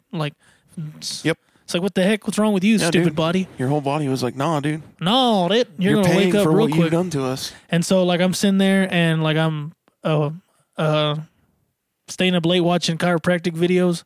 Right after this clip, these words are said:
Speaker 2: <laughs>
Speaker 1: And then finally I crash out, and I set my alarm for six.
Speaker 2: Mm.
Speaker 1: So I woke up at six. Just like the way I look right now is how I looked, but worse.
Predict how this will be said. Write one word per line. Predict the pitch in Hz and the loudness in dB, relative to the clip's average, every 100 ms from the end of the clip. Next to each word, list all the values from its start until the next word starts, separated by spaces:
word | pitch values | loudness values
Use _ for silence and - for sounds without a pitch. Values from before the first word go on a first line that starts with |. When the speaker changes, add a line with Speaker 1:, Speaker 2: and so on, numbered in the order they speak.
| _ | _
Speaker 2:
<laughs> | 247 - 220 - - - _ _ - - - | -8 -8 -10 -12 -18 -20 _ _ -20 -20 -6
Speaker 1:
And | 170 | -2
then | 175 | 0
finally | 160 190 208 196 | 0 0 2 2
I | 180 | 0
crash | - 180 - | 0 0 0
out, | 175 160 - _ _ | 0 -2 -6 _ _
and | - 165 | -8 -6
I | |
set | 151 190 | -4 -2
my | 175 170 | 0 0
alarm | 170 170 | 0 -2
for | 151 | -4
six. | - 170 143 - - _ _ | -4 -4 -6 -10 -16 _ _
Speaker 2:
Mm. | 147 147 143 127 110 - | -16 -14 -14 -14 -18 -18
Speaker 1:
So | - 151 | -8 -2
I | 151 | 0
woke | 165 | 2
up | 175 160 | 2 0
at | 151 | -2
six. | - 180 156 - - _ _ _ _ _ _ _ _ _ _ _ _ _ _ _ _ _ _ _ 175 | -2 -4 -4 -12 -16 _ _ _ _ _ _ _ _ _ _ _ _ _ _ _ _ _ _ _ -2
Just | 196 - | 0 0
like | 202 | 0
the | 185 | 2
way | 196 | 2
I | 196 | 2
look | 196 190 | 2 2
right | 190 185 | 0 0
now | 185 175 | 0 0
is | 170 | 0
how | 170 | 0
I | 165 | 0
looked, | 165 165 151 | 0 -2 -2
but | 156 | -2
worse. | 147 165 143 - | 0 0 -2 -8